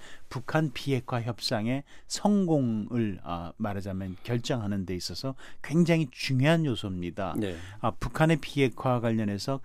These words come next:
Speaker 1: 큰 말하자면, 아, 그 구분이 있을 수 있지 않겠습니까?
Speaker 2: 네.
Speaker 1: 아, 이제 신고 목록들을 제출하고 그것들을, 아, 검증하고 또 폐기하고 이런 단계들이 있습니다.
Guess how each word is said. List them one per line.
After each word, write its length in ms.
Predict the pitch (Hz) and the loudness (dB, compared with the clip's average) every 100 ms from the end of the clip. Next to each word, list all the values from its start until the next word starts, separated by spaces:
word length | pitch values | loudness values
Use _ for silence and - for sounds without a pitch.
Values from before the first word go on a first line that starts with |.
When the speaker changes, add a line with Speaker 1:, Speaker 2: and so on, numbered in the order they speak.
| - - - | -10 -12 -6
Speaker 1:
큰 440 | - - 202 185 | -6 2 4 6
말하자면, 640 | 131 113 107 104 113 120 113 - - | 6 4 4 2 4 2 0 -10 -6
아, 240 | 92 98 - | -2 -2 -2
그 320 | 117 107 98 - | 0 0 -2 -8
구분이 420 | - 151 143 175 156 | -4 2 6 8 6
있을 260 | 127 117 | 2 -4
수 140 | 104 113 | -4 -6
있지 200 | - 113 | -2 -4
않겠습니까? 720 | 92 95 - 92 82 - - | -2 -6 -4 -4 -4 -2 0
Speaker 2:
네. 260 | 101 113 160 - - | 2 0 -2 -8 0
Speaker 1:
아, 160 | 104 | 0
이제 240 | 113 104 123 | 0 0 0
신고 400 | - 175 156 143 | 2 4 6 6
목록들을 840 | 101 110 127 151 - - 135 120 | 4 2 4 4 4 2 4 2
제출하고 920 | - 151 139 - 143 135 95 92 78 - - - | 2 0 0 -2 -2 -2 0 -2 -2 -8 -14 -12
그것들을, 680 | - 131 123 - 123 165 175 - - | -4 -2 0 0 4 4 2 -6 -12
아, 160 | - 95 - | -6 -6 -4
검증하고 1080 | - 123 143 135 160 131 110 87 90 80 - - - | 0 2 4 4 4 2 -2 -4 -4 -6 -10 -14 -4
또 140 | 143 - - | -4 -2 -2
폐기하고 840 | - 220 175 160 123 92 80 78 - - - | 4 4 4 2 2 -2 -6 -10 -14 -8 4
이런 320 | 160 160 143 | 8 8 4
단계들이 560 | - 123 127 156 143 131 | 2 4 6 6 4 2
있습니다. 520 | - 110 98 98 | 2 0 0 -2